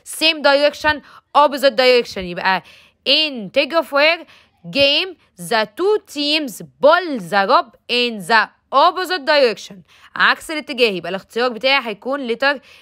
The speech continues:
B. Number seventy-three بيقول: "During inhalation, as the size of chest"، يعني أثناء إن أنا آخد نفسي كده،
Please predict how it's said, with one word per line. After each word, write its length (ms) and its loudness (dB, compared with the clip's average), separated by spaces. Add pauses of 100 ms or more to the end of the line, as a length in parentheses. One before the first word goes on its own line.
(140)
B. 60 -6 (720)
Number 300 2
seventy-three 760 -4
بيقول: 500 -2
"During 480 -4
inhalation, 640 -4 (120)
as 400 -6
the 160 -10 (120)
size 280 0 (120)
of 60 -8 (140)
chest"، 260 -2 (360)
يعني 440 -2
أثناء 460 -2 (920)
إن 80 -10
أنا 100 -6
آخد 240 -8
نفسي 300 -10
كده، 340 -2